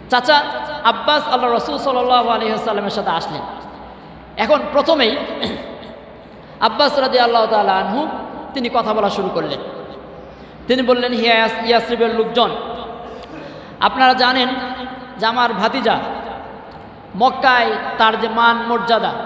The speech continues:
তিনি যে প্রোটেকশন নিয়ে চলেন, চতুর্দিকে তার শত্রু, তার প্রাণের জন্য আশঙ্কা আছে, তারপরেও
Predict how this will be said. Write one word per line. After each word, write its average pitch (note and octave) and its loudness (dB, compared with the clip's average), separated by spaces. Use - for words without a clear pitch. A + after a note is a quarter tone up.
তিনি B3+ 0
যে A3+ 2
প্রোটেকশন C4 0
নিয়ে A#3+ 0
চলেন, G#3+ 2
চতুর্দিকে D4 0
তার B3+ 4
শত্রু, A#3+ -2
তার A3 4
প্রাণের B3 2
জন্য A#3 -2
আশঙ্কা A3+ 0
আছে, G3 2
তারপরেও B3+ 4